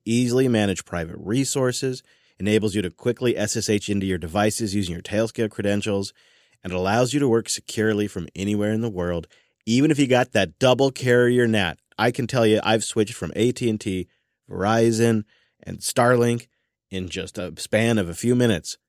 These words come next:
and Tailscale doesn't miss a beat. And one of the things I love is it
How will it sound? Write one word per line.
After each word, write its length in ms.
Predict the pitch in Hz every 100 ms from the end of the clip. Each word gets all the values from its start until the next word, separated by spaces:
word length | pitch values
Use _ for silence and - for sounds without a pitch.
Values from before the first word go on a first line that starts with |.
| _
and 160 | - 85
Tailscale 540 | - 110 107 104 98
doesn't 320 | 90 95 90 -
miss 180 | 87
a 40 | -
beat. 260 | - 85 - _ _ _ _
And 100 | 92
one 100 | 104
of 60 | 113
the 40 |
things 180 | 139 131
I 80 | 131
love 300 | 127 143 120
is 80 |
it 100 | 107